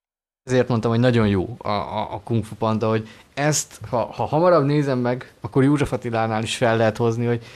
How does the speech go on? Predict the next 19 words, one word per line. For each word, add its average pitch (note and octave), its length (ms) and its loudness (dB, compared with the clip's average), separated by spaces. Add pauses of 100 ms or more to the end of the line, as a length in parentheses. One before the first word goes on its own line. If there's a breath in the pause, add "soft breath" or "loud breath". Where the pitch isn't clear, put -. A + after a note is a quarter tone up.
(120 loud breath)
tessék, D3 400 -2
a A#2 100 0
Kung F3+ 280 2
Fu E3+ 120 -2
Pandában C3+ 540 2
is B2 120 -2
kimondják B2+ 520 -2
azt, - 220 -6
ami, B2+ 260 0 (180)
amit C3 280 -2
József C#3 340 0
Attila, C3 280 -4
hogy A#2+ 120 -2
sebedet C3+ 500 0
mindig C3 340 4
elvakartad, A#2+ 720 2
és A2+ 180 -4
emiatt A#2 360 0
vagy A2+ 240 0